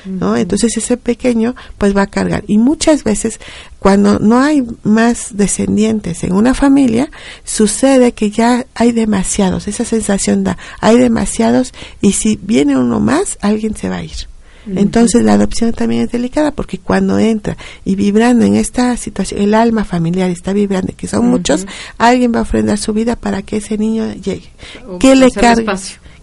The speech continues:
Speaker 1: ¿Quién le cargas a ese niño?
Speaker 2: Ujú.
Speaker 1: La muerte de un familiar, porque todo esto es de manera inconsciente, es desde el amor ciego.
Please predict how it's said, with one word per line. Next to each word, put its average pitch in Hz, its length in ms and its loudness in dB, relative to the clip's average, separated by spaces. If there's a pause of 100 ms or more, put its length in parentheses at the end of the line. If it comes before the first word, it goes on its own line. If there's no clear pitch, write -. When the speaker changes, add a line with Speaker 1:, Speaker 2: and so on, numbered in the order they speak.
(160)
Speaker 1:
¿Quién 294 200 0
le 285 100 -2
cargas 220 400 0
a 202 40 -4
ese 196 200 -8
niño? 185 240 -8
Speaker 2:
Ujú. 185 40 -14 (220)
Speaker 1:
La 196 200 4
muerte 208 320 4
de 196 120 0
un 190 80 -4
familiar, 175 460 -8
porque 196 280 -4
todo 233 200 4
esto 233 420 0
es 214 60 -2
de 214 80 0
manera 196 260 2
inconsciente, 226 680 -4 (280)
es 202 220 2
desde 196 200 0
el 185 80 0
amor 175 280 0
ciego. 156 360 -12